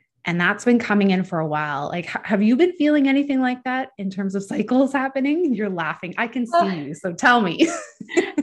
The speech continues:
Speaker 2: Okay, well, that's just so beautiful because, you know, uh, I feel like I'm a new person every six weeks. And
Speaker 1: <laughs>
Speaker 2: I've gotten to a point where I'm just like, "Can we just stay with one specific thing for just, like,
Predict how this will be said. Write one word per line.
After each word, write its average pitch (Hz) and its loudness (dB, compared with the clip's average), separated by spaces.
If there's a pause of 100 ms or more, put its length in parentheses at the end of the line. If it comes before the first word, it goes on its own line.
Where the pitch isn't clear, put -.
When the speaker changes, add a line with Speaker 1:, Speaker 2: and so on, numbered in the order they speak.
(140)
Speaker 2:
Okay, 403 2
well, 370 4
that's 359 2
just 392 -2
so 370 0
beautiful 330 -2
because, 311 -2 (360)
you 330 -2
know, 311 2
uh, 294 0
I 294 0
feel 359 -2
like 392 -2
I'm 415 -8
a 403 -6
new 262 0
person 247 -8
every 226 -8
six 226 -14
weeks. 226 -12 (380)
And 240 2
Speaker 1:
<laughs> - -20
Speaker 2:
I've 247 0
gotten 262 -2
to 294 -2
a 277 -2
point 262 -6
where 247 -4
I'm 240 -4
just 262 -8
like, 254 -6 (160)
"Can 294 0
we 311 2
just 330 -8 (240)
stay 311 0
with 302 -2
one 285 0
specific 285 -2 (120)
thing 277 0
for 277 -6
just, 269 -6
like, 262 -4